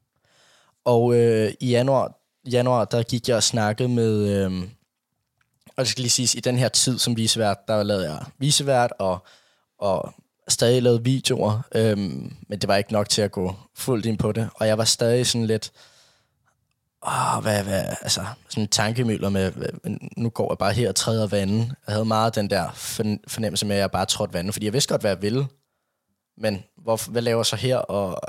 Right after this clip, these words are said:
ja. Men så, øhm, min, øh, min kammerat, min roomie, som hedder Markus, han, øhm, han sad i samme bås som mig, og vi har mange snakke om aftenen, hvor vi snakker i flere timer om fremtid, og hvad vi har lyst til, og hvordan vi har det, og så videre.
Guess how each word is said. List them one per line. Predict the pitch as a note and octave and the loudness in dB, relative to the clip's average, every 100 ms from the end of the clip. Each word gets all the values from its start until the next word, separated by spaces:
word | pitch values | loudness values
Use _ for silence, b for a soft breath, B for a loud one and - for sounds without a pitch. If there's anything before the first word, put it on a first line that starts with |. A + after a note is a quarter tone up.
| - | -6
ja. | G2 F#2+ - B B B B B B | -2 -2 -4 B B B B B B
Men | B2+ | 0
så, | B2+ - D#3 D3 | 2 2 4 4
øhm, | C#3+ B2+ A#2 A2 | 4 4 2 0
min, | - B2+ A#2+ | 0 0 2
øh, | A#2 A2 G2+ G2+ | 2 2 0 -2
min | A#2+ | -2
kammerat, | B2+ A#2+ A#2+ F#2 B2 | 0 2 2 0 0
min | A#2+ A#2+ | 0 0
roomie, | A#2+ B2+ G2+ - A#2 | 2 0 -2 -6 -2
som | - A2 | 0 2
hedder | G#2+ G2+ | 2 2
Markus, | G2+ G#2+ - C3 - - | 2 0 -2 -4 -4 -6
han, | B2+ B2+ C3 | -4 -2 0
øhm, | C3 A#2 G#2+ G#2 B B B B | 0 0 -2 -6 B B B B
han | - C#3 | -4 0
sad | - C#3+ C#3 | 2 2 2
i | - | 0
samme | - C3 D#3 | 0 0 0
bås | C3 B2 - | -2 0 0
som | B2+ | 0
mig, | A#2 C#3 D3 B2+ | 2 0 0 -4
og | G#2+ A2 | -4 0
vi | |
har | A2+ | 0
mange | A2 G2 A2 C3 | 2 0 0 0
snakke | A2+ G2 G2 | 0 0 0
om | G2+ - | 0 0
aftenen, | F#2 G2+ - G2 | -2 -2 -2 -2
hvor | F#2+ | -2
vi | F2+ F2+ F2 - b b b | -2 -6 -6 -10 b b b
snakker | - F2 F#2+ | -6 -2 0
i | F#2 | -2
flere | - G#2 | -2 -2
timer | - - A2+ A#2+ A#2 | 0 0 0 0 2
om | A2 G2 | 0 -2
fremtid, | - A2+ A2 A#2 - A2+ | -4 -2 0 0 -2 -2
og | G2 F#2 B1 - | -2 -2 -4 -6
hvad | - | -6
vi | G#2+ | -2
har | A2 | -2
lyst | G#2+ A2+ - | 0 -2 -2
til, | - G#2+ | -2 -2
og | |
hvordan | G2 G2 | -2 -4
vi | G2 | -4
har | G2+ A2 G#2 | -2 -2 -2
det, | G#2 | -2
og | |
så | - G#2+ | -2 -2
videre. | A2 G#2+ | -2 -2